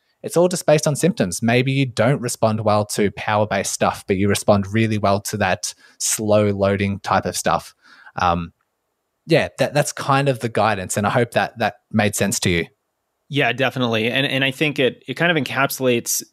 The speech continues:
Speaker 2: the evolution of my thinking on this, because at the beginning of my college career, <laughs> when I was starting to get hurt, it was definitely the take a week off, hope for the best strategy, which I don't recommend. It's not very effective. And then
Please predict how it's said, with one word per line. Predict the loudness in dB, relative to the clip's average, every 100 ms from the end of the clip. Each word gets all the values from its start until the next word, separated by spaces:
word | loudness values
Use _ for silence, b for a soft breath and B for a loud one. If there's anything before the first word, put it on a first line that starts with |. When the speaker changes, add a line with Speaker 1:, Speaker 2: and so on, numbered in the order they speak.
| -6
Speaker 2:
the | 0 2
evolution | 2 0 0 0 0
of | 0
my | 0 -2
thinking | -2 0 0 0
on | 0 0
this, | 0 -2
because | -2 0 0 0 -2 -6 -2
at | -2
the | 0
beginning | -2 0 2 2 0
of | 0
my | -2
college | -2 0 0 0
career, | -4 0 2 2 0 -4
<laughs> |
when | -4 0
I | 2 2
was | 0 -2 B B B B
starting | -6 0 2 0
to | -2
get | -4
hurt, | -2 2 2 2
it | 0
was | 0 2
definitely | 0 0 0 2 2
the | 2 2 -2 0
take | 0 2
a |
week | 2 0 0
off, | 2 2 -2 -8
hope | 0 0 0
for | -2
the | -2
best | 2 0 0 -6 -6
strategy, | -4 0 2 0 -2 -6 -6 2
which | 2 2 -4 -4
I | -2
don't | 2
recommend. | 0 2 0 -2 -6
It's | -4 -2 0
not | 0
very | 2 0
effective. | 0 -4 -4 -10 -12 B B B B -6
And | -4 0
then | 0 2 -2